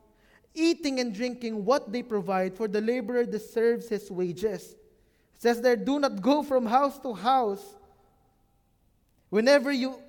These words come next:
enter a town and they receive you, eat what is set before you." So second principle, what do you need to do? You develop a relationship.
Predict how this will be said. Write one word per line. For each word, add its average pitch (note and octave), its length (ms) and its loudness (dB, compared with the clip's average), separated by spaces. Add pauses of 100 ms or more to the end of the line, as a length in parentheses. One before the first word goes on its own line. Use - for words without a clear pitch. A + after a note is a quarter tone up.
enter D#4 340 -2
a B3+ 100 2
town A3+ 360 0
and G#3 200 -8
they A3 160 -2
receive G3+ 600 -4
you, F#3 320 -8 (340)
eat C4+ 320 -4
what G#3+ 260 -6
is G3 120 -8
set G3+ 380 -8 (520)
before F3 420 -6
you." D#3+ 280 -12 (540)
So A#3 80 -8
second C4+ 400 -8
principle, C4 540 -6
what A3+ 120 -6
do G#3 60 -10
you A3 100 -10
need A3+ 200 -12
to G#3 60 -16
do? C#4 260 -10 (440)
You G3 120 -8
develop F#3+ 500 -6
a E3+ 60 -10
relationship. D#3+ 680 -12